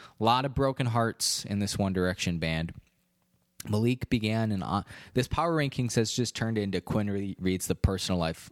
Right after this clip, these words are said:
Wikipedia section of all five singers, and that's, that's okay, 'cause that's what the fan, fans want. They want that kind of hardcore, gritty, on the street, you know, digging into the details kind of reporting.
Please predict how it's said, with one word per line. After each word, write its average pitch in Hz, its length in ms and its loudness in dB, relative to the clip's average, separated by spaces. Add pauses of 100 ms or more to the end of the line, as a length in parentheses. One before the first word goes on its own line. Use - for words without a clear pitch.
(100)
Wikipedia 87 640 0
section 78 420 -2
of 78 120 -2
all 76 220 0
five 76 280 -4
singers, 62 360 -4
and 78 100 -4
that's, 92 280 -2
that's 131 260 0
okay, 135 320 0
'cause - 160 -14
that's 113 200 0
what 135 120 -2
the 117 100 -8
fan, 110 380 0 (100)
fans 101 260 -2
want. 98 300 -2 (320)
They 107 140 2
want 101 480 -2
that 101 240 0
kind 104 200 0
of 92 80 -2
hardcore, 101 720 -2
gritty, 98 380 0
on 95 180 0
the 95 80 -2
street, 98 640 0 (360)
you 95 100 -2
know, 87 100 0
digging 101 460 -2
into 95 340 -2
the 90 120 -2
details 85 680 -2
kind 87 260 -2
of 82 80 -6
reporting. 82 640 -2